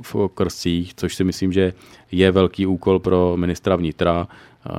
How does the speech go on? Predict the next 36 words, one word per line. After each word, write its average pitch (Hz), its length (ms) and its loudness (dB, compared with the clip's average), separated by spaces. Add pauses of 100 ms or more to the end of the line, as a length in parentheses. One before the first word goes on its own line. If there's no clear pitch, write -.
(140)
aby 82 180 -4
nám 85 180 -2
sem 87 200 -4
jenom 87 320 -2
nepřivezl, 90 760 0
eh, 82 140 -4
zahraniční 87 520 0
policisty, 90 560 -2
ale 90 200 0
je 90 120 2 (140)
určitě 95 400 -6
nutně 87 300 -4
potřeba, 85 440 -4 (400)
eh, 82 140 -4
zvýšit, 85 600 -2
eh, 85 160 0
počet, - 480 -4
eh, 82 180 0
policistů, 87 640 -2
kteří 98 320 0
ty 95 120 0
kompetence 87 540 -2
určitě 90 360 -6
mají. 85 400 -4 (520)
Eh, 80 260 0
zároveň 98 540 4
je, 95 260 2
eh, 90 380 -2
je 92 100 2
potřeba 92 440 -2
navýšit 90 460 -2
i - 60 -4
počet 92 460 -2
strážníků 85 520 -2
městské 90 360 -2
policie. 90 600 -2